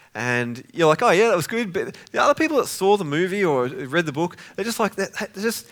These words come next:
have so much to talk about. And you're like, "Yeah, it was good, but what are you talking about? I've got no idea what you're talking about." Maybe it's one of those Marvel movies. Now, to be honest, I am not really a Marvel movie fan, but, um, I,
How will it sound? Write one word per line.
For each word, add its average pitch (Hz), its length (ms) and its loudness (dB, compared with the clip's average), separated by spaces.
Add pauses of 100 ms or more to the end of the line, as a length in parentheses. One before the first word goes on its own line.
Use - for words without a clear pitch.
(160)
have 190 220 0
so 226 340 0
much 220 240 0
to - 80 -6
talk 214 320 2
about. 131 320 2
And 131 80 -6
you're 180 140 2
like, 185 220 4 (540)
"Yeah, 247 100 0
it 254 40 6
was 240 140 0
good, 311 320 4
but 254 180 0 (440)
what 233 180 -4
are - 20 2
you 262 60 0
talking 220 340 4
about? 120 420 -2
I've 147 120 2
got 196 120 4
no 247 360 6
idea 226 240 2
what 202 100 4
you're 165 80 -2
talking 202 320 -4
about." 120 280 -6 (280)
Maybe 208 320 2
it's - 240 -2
one 170 140 2
of 165 40 4
those 147 200 2
Marvel 156 400 2
movies. 170 400 0
Now, 151 180 2
to 147 100 -8
be 147 80 -2
honest, 156 200 0
I 151 160 -4
am 131 140 -6
not 131 120 -6
really 127 300 -2
a 107 80 -4
Marvel 113 420 -4
movie 110 400 -6
fan, 120 460 -4 (340)
but, 113 320 -2
um, 113 320 2
I, 127 380 -2